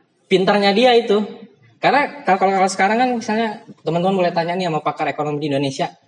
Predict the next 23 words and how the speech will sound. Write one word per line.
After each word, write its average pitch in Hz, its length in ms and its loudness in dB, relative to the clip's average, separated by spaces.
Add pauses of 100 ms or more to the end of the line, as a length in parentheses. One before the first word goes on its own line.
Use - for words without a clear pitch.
(640)
"Kenapa 165 240 -4
sih 208 160 0
Indonesia 185 400 -2
nggak 170 180 -2
nyetak 160 300 -4
uang 160 240 -2
aja 175 240 -2
buat, 156 240 -2 (640)
eh, 147 460 -4 (600)
buat 151 320 -2
nambalin 143 460 0
utang 147 260 -4
kita?" 151 220 -8
Pasti 247 320 -6
para 160 240 -2
pakar 165 320 -4
ekonomi 196 320 -2
bilang, 214 160 -4
"Ah, 233 80 -6
nggak 175 180 -6
bisa, 190 220 -6
nanti 180 240 -4
inflasi." 190 500 -6